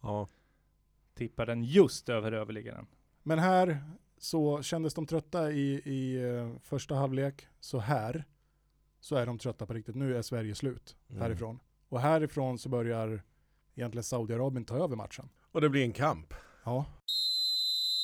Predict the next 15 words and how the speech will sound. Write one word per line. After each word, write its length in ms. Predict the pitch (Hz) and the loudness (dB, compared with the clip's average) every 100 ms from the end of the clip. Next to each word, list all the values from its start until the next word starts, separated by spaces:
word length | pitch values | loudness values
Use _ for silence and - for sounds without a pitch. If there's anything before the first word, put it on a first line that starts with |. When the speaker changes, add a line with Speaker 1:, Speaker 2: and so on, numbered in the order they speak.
| - _ | -2 _
Speaker 2:
Matchminut 720 | - 185 185 - 175 196 202 - - | -2 -2 -2 0 2 2 2 -4 0
femtioett 920 | 180 170 - 175 - 233 - _ - - - _ | 2 2 0 0 4 2 0 _ -14 -14 -18 _
får 160 | - 151 | -2 2
vi 100 | 147 | 2
se 200 | 147 151 | 2 0
prov 360 | 147 147 143 135 | 2 2 2 0
på 340 | 139 135 135 135 | 0 2 0 0
ytterligare 840 | 170 165 - 143 147 180 208 175 139 | 0 -2 2 2 4 2 4 4 4
en 400 | 123 120 107 107 | 2 2 -2 2
världsklass 800 | 151 131 117 - - 127 123 - | 2 4 0 -6 -4 -4 -4 -4
first 500 | 127 120 107 - - | 0 0 -2 -8 2
touch 380 | 208 202 - 165 | 4 4 0 0
utav 340 | 139 135 123 | 2 2 2
en 100 | 117 | 2
världsklass 960 | 117 120 107 - - 117 107 - - | 2 2 0 -6 -6 -2 0 -2 -10